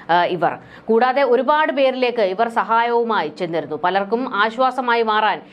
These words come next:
ഇരുവർക്കും കഴിഞ്ഞിട്ടുമുണ്ട്. എന്നാൽ ഇപ്പോൾ പുറത്തേക്ക് വന്നുകൊണ്ടിരിക്കുന്ന വാർത്തകൾ അത്ര സുഖകരമല്ല. സ്വന്തം ജീവിതത്തിൽ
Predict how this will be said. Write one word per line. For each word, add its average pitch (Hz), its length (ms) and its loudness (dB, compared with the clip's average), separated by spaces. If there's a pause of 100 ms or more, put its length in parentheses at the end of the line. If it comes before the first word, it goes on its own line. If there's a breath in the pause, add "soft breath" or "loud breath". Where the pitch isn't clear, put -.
(140 loud breath)
ഇരുവർക്കും 285 420 0
കഴിഞ്ഞിട്ടുമുണ്ട്. 220 840 -4 (420 loud breath)
എന്നാൽ 233 220 0
ഇപ്പോൾ 262 220 0
പുറത്തേക്ക് 277 480 0
വന്നുകൊണ്ടിരിക്കുന്ന 285 680 -2
വാർത്തകൾ 240 480 0
അത്ര 214 220 0
സുഖകരമല്ല. 196 880 -2 (420 loud breath)
സ്വന്തം 233 340 2
ജീവിതത്തിൽ 262 600 0